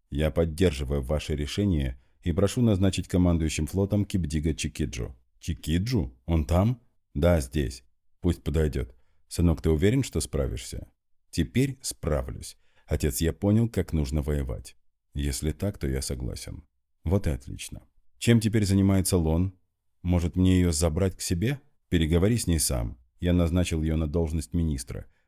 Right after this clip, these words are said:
У неё желание установить мир с изменёнными дипломатическим путём. Договориться. А что, интересная идея. Я бы сказал, оптимальный выход из военного тупика, учитывая, что в прошлом она была заместителем у Сьюис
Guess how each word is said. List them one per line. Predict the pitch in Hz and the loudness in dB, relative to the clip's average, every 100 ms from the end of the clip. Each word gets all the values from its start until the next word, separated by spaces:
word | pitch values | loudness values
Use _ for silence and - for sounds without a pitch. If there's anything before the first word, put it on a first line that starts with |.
| _ | _
У | 87 | 4
неё | 87 78 | 4 4
желание | 85 95 107 78 | 2 2 2 0
установить | - 80 78 76 85 | -2 -2 0 0 0
мир | 85 76 | 0 0
с | - | -4
изменёнными | 73 80 85 104 92 76 | -2 0 0 2 0 0
дипломатическим | 69 78 87 87 - 73 71 - 71 | -4 -2 2 2 0 -6 -8 -6 -6
путём. | 69 - 55 - _ - | -6 -8 -10 -12 _ -4
Договориться. | 82 87 82 73 - - - _ _ | 0 2 2 -2 -6 -10 -12 _ _
А | 80 | -2
что, | 76 90 85 | 0 2 2
интересная | 78 104 107 - 101 | 2 2 2 0 -2
идея. | 90 80 62 - _ _ | 0 -2 -4 -10 _ _
Я | 80 | -2
бы | 71 | -2
сказал, | 73 76 76 78 | -2 -2 0 0
оптимальный | 71 - 85 82 80 | -2 0 0 2 0
выход | 76 87 107 | 0 -2 -2
из | 95 78 | -2 -2
военного | 80 78 76 71 | -2 0 -2 -4
тупика, | - - 76 101 107 - _ _ | -8 -8 -4 -2 -4 -6 _ _
учитывая, | 90 90 95 87 85 | -4 -2 0 2 0
что | - | -2
в | 80 | -4
прошлом | 87 90 - 80 | 0 0 0 0
она | 80 | 0
была | 76 78 73 | 0 -2 0
заместителем | 78 80 - 78 80 76 | 0 0 -2 -6 -2 0
у | 76 | -2
Сьюис | - 85 104 95 - | -2 -2 0 0 -4